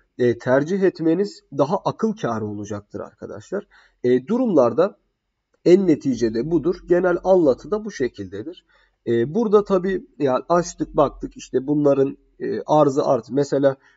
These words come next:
on iki Mart'ta elli dokuz milyon dolarlık arkadaşlar bir A P T'nin piyasaya sürümü. On dört Mart'ta hakeza D Y D X yirmi milyon dolarlık, on beş Mart'ta yüz milyon dolarlık Bit,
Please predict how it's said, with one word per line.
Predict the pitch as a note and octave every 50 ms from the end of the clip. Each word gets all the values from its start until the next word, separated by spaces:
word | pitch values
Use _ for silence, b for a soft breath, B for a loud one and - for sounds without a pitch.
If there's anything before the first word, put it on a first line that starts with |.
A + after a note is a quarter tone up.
| _ _
on | - F3 F#3 F#3+
iki | F3+ - - E3
Mart'ta | D3+ C#3+ C3+ B2+ B2 - - E3 F3 F3 F3+ _ -
elli | D3 D3 D#3 D#3 D#3+ D#3+
dokuz | E3 E3 E3 - - F3+ D3+ D3
milyon | C#3+ C3 B2 A#2+ A#2+ A#2 A#2 A#2 A2+
dolarlık | C#3 C#3+ C3+ B2 A#2 A2+ A2+ G#2+ -
arkadaşlar | A2+ A2 G2+ - G2+ G#2 G2 G2+ G2 - - F#3 G3+ F#3 E3
bir | G3 - -
A | - C#3+ C#3 -
P | - D3 C#3 -
T'nin | D3 C3 C#3 D#3+ E3
piyasaya | - - D3 C#3+ B2+ - - G#2 G2 F#2
sürümü. | - - _ A2 F2 F2+ G2+ A2 - _ _ _ _ _ _ _ _ _
On | D#3 E3 F#3+ F#3+ G3 F#3
dört | F3 F3 E3+ -
Mart'ta | F3 E3 D#3 D3+ D3+ - - D#3
hakeza | D3+ - D#3+ D3+ - D#3 C#3+ C3 C3 D3 C#3+ C#3 A#2+
D | C3
Y | C3+ C3 C3+ B2+ C3 B2+ B2
D | B2 A#2+
X | A#2+ A#2+ - - B2+
yirmi | B2+ A#2+ B2 C3 C3
milyon | C3 C3 B2+ C3 B2+ B2+ B2+ B2
dolarlık, | B2 A#2+ A#2+ A#2+ A#2 A2+ A2+ A2 _ _
on | - D3+ D#3 D#3+ D#3+ D#3
beş | D3+ D3 C#3+ C#3+ -
Mart'ta | D3 C#3+ C#3+ C#3 - - D3+
yüz | C#3 C3+ C#3+ D3 C#3 C#3
milyon | D3 C#3 C3+ C#3 C3+ C3+ C3
dolarlık | C3 B2+ B2+ B2+ B2 B2 B2+ C#3+ C#3 _ B2+
Bit, | B2 B2 A#2+ - -